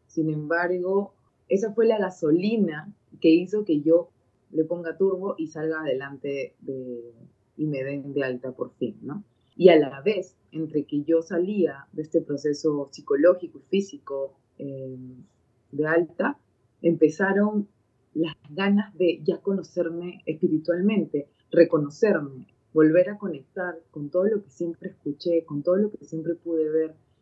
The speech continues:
con todo lo que yo podía conectar. No solamente era saber lo que los demás podían hacer antes, sino ir mucho más allá, ¿no? Porque siempre tuve esta in-,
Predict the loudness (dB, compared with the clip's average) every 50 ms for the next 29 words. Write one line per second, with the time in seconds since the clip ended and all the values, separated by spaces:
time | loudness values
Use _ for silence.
0 | _ _ _ -6 -4 -2 0 0 0 0 0 0 -2 -2 -2 -4 -2 0 2 4
1 | 6 6 6 4 2 -4 _ -4 0 2 2 2 0 0 -2 -2 -2 -2 -4 -10
2 | _ -4 -4 -4 -4 -6 -12 _ _ _ _ _ _ _ _ _ _ _ -4 -2
3 | -2 0 0 2 2 2 2 0 -2 -2 0 2 4 4 4 4 2 -2 -6 -6
4 | -6 -4 0 2 2 2 0 -2 -8 _ _ _ _ 2 2 2 2 2 -2 -2
5 | -2 -4 -6 -8 -10 -8 -8 -6 -6 -6 -8 -8 -12 _ _ 0 0 0 0 -2
6 | -6 -10 -8 -6 -4 -4 -4 -4 -6 -8 -8 -8 -8 -8 -8 _ _ _ _ _
7 | _ _ _ _ _ _ _ _ -4 -2 0 0 0 0 -2 -4 -4 -8 -12 -18
8 | _ _ _ _ _ _ _ _ _ _ 2 2 4 4 2 0 -2 -4 -4 -6
9 | -6 -6 -6 -6 -6 -4 -4 -4 -4 -4 -6 -6 -8 -8 -10 -12 -14 _ _ _
10 | _ -6 -6 -6 -2 0 2 2 2 0 -2 _ _ _ _ _ _ _ _ 0
11 | 2 4 6 4 6 8 8 8 8 6 2 -2 -2 0 0 -2 -4